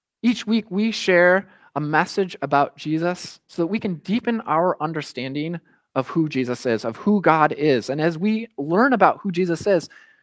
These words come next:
we invite you to take a next step, to live into that, to bear fruit.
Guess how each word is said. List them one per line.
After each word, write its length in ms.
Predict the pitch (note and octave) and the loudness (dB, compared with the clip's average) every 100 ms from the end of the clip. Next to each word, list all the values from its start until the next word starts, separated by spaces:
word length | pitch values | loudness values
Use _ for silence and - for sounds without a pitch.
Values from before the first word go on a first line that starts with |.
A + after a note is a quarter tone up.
| _ - | _ -2
we 200 | F#3 A#3 | 2 2
invite 480 | G#3+ D#3+ E3 B3 - | 2 0 2 0 0
you 140 | G3+ | 0
to 80 | F#3+ | 0
take 300 | - G3 G3 | 0 -2 0
a 40 | E3+ | 0
next 300 | F3 - - | 0 -2 0
step, 280 | E3 C3 - _ _ _ _ _ _ _ _ _ _ _ _ _ _ _ | 2 2 0 _ _ _ _ _ _ _ _ _ _ _ _ _ _ _
to 100 | F3 | 0
live 480 | E3+ F#3+ A#3+ C4 G#3+ | 2 4 6 4 0
into 340 | G#3 A3+ A#3 D#3 | -2 -2 0 2
that, 260 | A#2+ F#2+ | 2 2
to 80 | - | -2
bear 420 | D#3 - G3 A3 | -2 2 4 4
fruit. 540 | G#3+ - A#3 G3 - | 0 -4 -2 -2 -4